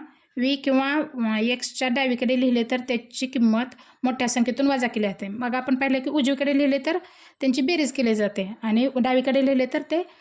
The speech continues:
वजा केलं जातं. उदाहरणार्थ पण टिप काय? ए-, एक एक्स आणि सी ही, सी म्हणजे शंभर. एक एक्स, अ, एक, दहा आणि शंभर ही चिन्हे, तीनच चिन्हे मोठ्या संख्येच्या डावीकडे लिहिता येतात. ही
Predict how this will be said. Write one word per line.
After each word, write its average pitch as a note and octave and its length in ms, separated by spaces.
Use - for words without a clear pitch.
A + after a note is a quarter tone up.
वजा C4+ 240
केलं A3 220
जातं. F#3+ 240
उदाहरणार्थ A3 540
पण B3+ 200
टिप C4 260
काय? C#4 200
ए-, C4 220
एक C4+ 320
एक्स B3+ 340
आणि B3 200
सी C4 160
ही, B3 420
सी B3+ 180
म्हणजे B3+ 280
शंभर. A#3 400
एक C4 320
एक्स, A#3+ 520
अ, A3+ 40
एक, A#3+ 520
दहा G#3+ 220
आणि B3 260
शंभर B3 440
ही C4 60
चिन्हे, B3 480
तीनच D4 280
चिन्हे C#4 260
मोठ्या C4+ 380
संख्येच्या B3+ 500
डावीकडे A#3 480
लिहिता A#3+ 200
येतात. F#3 300
ही B3 60